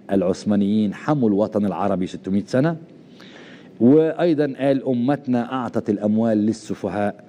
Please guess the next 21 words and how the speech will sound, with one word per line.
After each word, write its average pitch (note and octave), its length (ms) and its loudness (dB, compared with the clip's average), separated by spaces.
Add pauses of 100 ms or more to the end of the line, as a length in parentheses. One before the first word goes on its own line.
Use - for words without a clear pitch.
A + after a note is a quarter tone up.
(300)
وأصبحنا G#2+ 640 0
محتلين A2 720 0
بالفوائد G2+ 500 2
الربوية." G#2 560 2 (800)
ثم C#3 500 2 (160)
كان C3 220 2
له B2 260 0
محاضرات G#2 760 0 (120)
ومساجلات F#2+ 1120 0
كثيرة F#2 300 -4
جدًا. A#2 320 -10 (800)
قبل B3 160 6
ما D4+ 60 6
أسيبكم A3+ 340 0
على D#3 80 2
الفيديوغراف D#3 460 4
ده C#3 180 0
عن A#2 180 0
الدكتور G#2+ 300 0
محمد A2 360 0
عمارة، F#2 400 -4